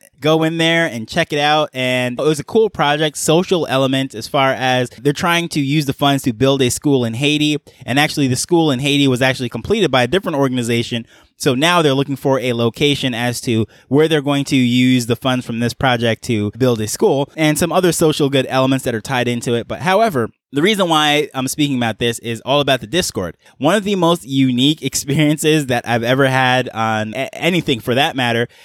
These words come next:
is in this Discord. One of the community members, a very active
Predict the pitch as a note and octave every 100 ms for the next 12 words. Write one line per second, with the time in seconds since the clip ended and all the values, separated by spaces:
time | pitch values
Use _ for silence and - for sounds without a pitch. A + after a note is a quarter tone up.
0 | - - C#3 C3+ - _ F3 F3 F3 F3
1 | B2+ B2 C#3+ - D#3 F3 - A#2 G2+ G2
2 | - _ D3 F#3 A3 - F#3 E3 D#3+ D#3
3 | D3+ E3 F3+ E3 A#2 A#2+ C#3 C#3+ C#3+ C#3+
4 | - D3 C#3 A#2